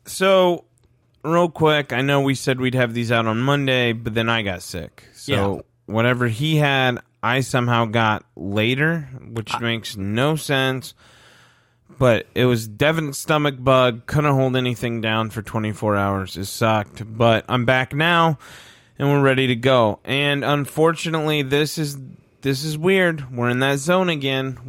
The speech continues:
Speaker 1: We've been here before, fans, and it's getting weird. This is a win that feels a lot like a loss.
Speaker 2: <laughs> We have been here before. You know, I, I gotta go back to what you just said. I,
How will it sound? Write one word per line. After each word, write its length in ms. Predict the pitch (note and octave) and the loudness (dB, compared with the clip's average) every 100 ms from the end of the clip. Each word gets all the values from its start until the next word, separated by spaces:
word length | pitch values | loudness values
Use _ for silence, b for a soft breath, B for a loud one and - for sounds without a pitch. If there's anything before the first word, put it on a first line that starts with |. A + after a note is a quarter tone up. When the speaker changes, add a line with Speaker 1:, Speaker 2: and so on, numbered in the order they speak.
| A2+ | -6
Speaker 1:
We've 240 | A#2 A2+ G#2+ | -2 -2 2
been 200 | B2 C3 | 2 2
here 200 | C3+ C3+ | 2 0
before, 480 | C3 - E3 E3+ | -2 0 2 2
fans, 500 | D#3 D3 C3 B2+ B2 - | 2 0 2 0 -2 -4
and 220 | A2 A2 | -2 -2
it's 200 | G#2 - | -4 -2
getting 320 | A2+ E2 C#3 | -4 -2 0
weird. 440 | E3+ F3+ D3+ C#3 - _ _ _ _ _ _ _ _ _ _ _ _ _ _ | 2 2 2 -2 -10 _ _ _ _ _ _ _ _ _ _ _ _ _ _
This 240 | - F#2+ - | -8 -6 -4
is 100 | B2+ | 2
a 80 | D3+ | 2
win 440 | D#3 G#3 F#3+ F3 | 4 2 2 -2
that 120 | B2+ A2 | -6 -4
feels 300 | A#2 A2+ A2+ | 0 0 0
a 80 | |
lot 420 | G2 F2+ F#2 G#2 G2 | 0 0 2 2 2
like 200 | B2+ D#3 | 2 2
a 40 | |
loss. 640 | F3+ A3 G#3 F3+ - - - | 4 6 6 4 0 -6 -8
Speaker 2:
<laughs> 40 | - - G3+ - F#3 - C#3 B B B | -6 -2 -2 -2 -4 -4 -10 B B B
We 120 | C#3 | 2
have 280 | F3 A#3 F#3+ | 2 0 0
been 140 | E3+ G3 | 0 0
here 180 | E3 A#2 | 0 -2
before. 300 | G#2+ C3 C3 | -2 -2 2
You 140 | E3 | 4
know, 120 | F#3+ | 4
I, 100 | E3 B B B | 2 B B B
I 80 | C#3 | 0
gotta 200 | E3 F#3 | 2 2
go 100 | D3+ | 2
back 320 | B2+ C#3+ D#3+ | 2 2 0
to 120 | C#3+ | -2
what 320 | A2+ A#2 B2+ C3+ | -4 -4 -6 -4
you 100 | A#2 | -4
just 220 | A#2 - | -4 -2
said. 140 | B2 | -4
I, 160 | A2+ | -4